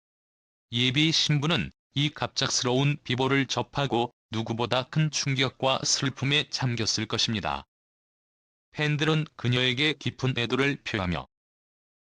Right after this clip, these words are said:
그가 송재림과 함께했던 추억을 소중히 간직할 수 있도록 위로의 메시지를 보내고 있습니다. 그의 가족들은 그의 사망 원인에 대해 더 많은 조사를 요청하고 있으며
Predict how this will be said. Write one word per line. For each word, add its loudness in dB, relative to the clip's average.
그가 -2
송재림과 0
함께했던 0
추억을 0
소중히 0
간직할 -2
수 0
있도록 -2
위로의 2
메시지를 0
보내고 -2
있습니다. -2
그의 2
가족들은 0
그의 0
사망 0
원인에 0
대해 -2
더 2
많은 2
조사를 0
요청하고 0
있으며 0